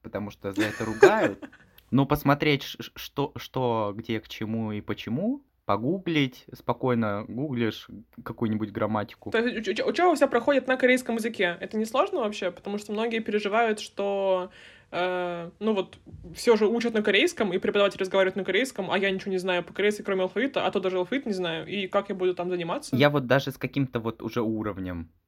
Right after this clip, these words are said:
Speaker 1: тоже переживал по этому поводу.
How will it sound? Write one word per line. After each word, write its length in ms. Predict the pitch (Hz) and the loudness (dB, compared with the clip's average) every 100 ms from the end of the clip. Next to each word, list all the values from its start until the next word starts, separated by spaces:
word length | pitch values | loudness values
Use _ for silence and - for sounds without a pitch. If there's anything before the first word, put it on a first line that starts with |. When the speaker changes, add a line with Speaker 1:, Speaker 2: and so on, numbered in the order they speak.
| _ _ | _ _
Speaker 1:
тоже 560 | - 151 127 110 104 - - | 2 4 4 2 -2 -6 -6
переживал 480 | 107 104 101 120 226 | -6 -4 -4 -2 -2
по 100 | 220 | -2
этому 340 | 135 - 107 | -4 -4 -8
поводу. 600 | 92 104 95 92 87 87 | -6 -6 -4 -6 -8 -10